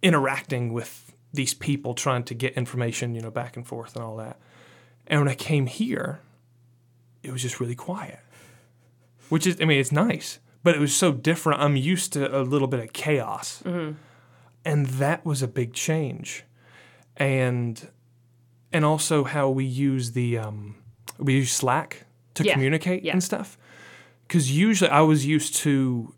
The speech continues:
Speaker 1: if someone wanted me, they either call me or just come by my office.
Speaker 2: Mm.
Speaker 1: And I think that took some getting used to, because I just don't text, or I don't do the texting that the kids do
Speaker 2: <laughs>
Speaker 1: or anything a lot. And I just kinda had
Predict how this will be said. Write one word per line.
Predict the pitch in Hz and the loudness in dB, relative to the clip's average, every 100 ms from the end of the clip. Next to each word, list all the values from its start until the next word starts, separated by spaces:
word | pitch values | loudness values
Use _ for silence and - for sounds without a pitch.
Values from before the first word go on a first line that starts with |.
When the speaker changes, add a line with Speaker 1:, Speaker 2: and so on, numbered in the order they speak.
| _ | _
Speaker 1:
if | - 127 | -4 0
someone | 156 139 123 | 2 4 4
wanted | 123 151 165 | 4 6 4
me, | 131 123 | 4 2
they | 127 | 2
either | 131 127 | 2 -2
call | 120 - 139 | -4 0 2
me | 151 160 139 | 2 0 0
or | 127 | -2
just | 123 - | -2 0
come | 143 | 0
by | 123 | 2
my | 120 107 | 0 0
office. | 120 117 - - 185 | 0 0 -4 -4 -2
Speaker 2:
Mm. | 165 156 - - - - _ _ _ | -4 -8 -14 -20 -20 -20 _ _ _
Speaker 1:
And | 165 143 135 - | 2 4 2 2
I | 139 | 0
think | 127 - 156 78 - _ _ | 2 -2 -2 -4 -16 _ _
that | - 127 135 143 - | -8 2 4 4 2
took | 190 | 0
some | 180 | 2
getting | 170 170 156 | 2 2 2
used | 165 165 | 0 0
to, | - 175 175 147 185 _ _ _ - | 0 2 0 -2 -12 _ _ _ -8
because | 135 131 - 139 123 117 - - _ _ - | -4 -2 2 4 4 0 -6 -12 _ _ 4
I | 156 | 4
just | 147 123 | 4 -2
don't | 127 - | -6 -4
text, | - 127 - - | -2 -2 -4 -8
or | 120 117 123 - | -8 -10 -14 0
I | 160 | 2
don't | 143 143 | 2 0
do | 135 | -4
the | 127 | -4
texting | 143 143 - 131 127 | -6 -6 -6 -4 -2
that | 127 - | -2 -6
the | |
kids | - 135 120 | -6 -6 -4
do | 123 120 123 220 | -4 -2 0 -2
Speaker 2:
<laughs> | - | -2
Speaker 1:
or | |
anything | 131 127 127 127 | -2 -2 -4 -2
a | 123 | 0
lot. | 120 123 - - - - - _ _ | 0 0 -4 -14 -20 -20 -20 _ _
And | 143 135 139 | 6 6 6
I | 156 | 4
just | 156 | 4
kinda | 196 | 4
had | 156 | 6